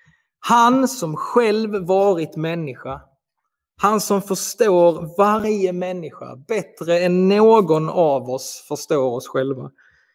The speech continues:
Han som älskar oss så till den grad att han offrade sig själv för oss. Han offrade sig själv för att ingen skulle behöva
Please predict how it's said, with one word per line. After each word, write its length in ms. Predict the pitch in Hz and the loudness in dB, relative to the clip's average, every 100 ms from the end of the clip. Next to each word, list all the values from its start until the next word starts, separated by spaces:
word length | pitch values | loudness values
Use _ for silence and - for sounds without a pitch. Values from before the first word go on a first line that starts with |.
| _ _ _ _ | _ _ _ _
Han 280 | - 208 180 | 0 2 2
som 300 | - 190 190 | 0 -4 0
älskar 840 | 196 220 220 - - 147 139 - | 0 0 -4 -10 -8 -4 -4 -2
oss 420 | 170 - - 466 - | -4 -4 -12 -16 -14
så 380 | - 190 165 | -4 2 2
till 240 | 160 - 180 | 2 0 2
den 260 | 185 165 | 4 2
grad 560 | 156 175 185 147 139 131 | 0 2 4 4 2 -2
att 160 | 143 - | -6 -4
han 200 | 165 156 - | -6 -6 0
offrade 760 | 185 - - 156 143 - 135 | -2 -2 -10 -6 -6 -6 -10
sig 180 | - 139 | -6 -8
själv 420 | - 160 127 123 123 _ _ _ _ _ _ | -8 -12 -12 -14 -18 _ _ _ _ _ _
för 260 | - 156 139 | -2 0 2
oss. 420 | 147 131 - - _ _ _ 160 | 2 0 -6 -18 _ _ _ -8
Han 100 | - - | -6 4
offrade 540 | 226 226 - 208 196 | 4 4 0 0 0
sig 180 | 170 170 | 0 -4
själv 360 | - - 175 156 | -4 -2 0 -2
för 260 | 156 180 | 0 0
att 200 | 156 156 - - - | 0 -2 -8 -16 -2
ingen 680 | 233 254 254 165 131 123 123 - | 2 6 6 4 0 -10 -14 -18
skulle 440 | - 170 165 160 | -8 -2 0 0
behöva 560 | 143 135 135 120 123 | -2 -4 -6 -8 -10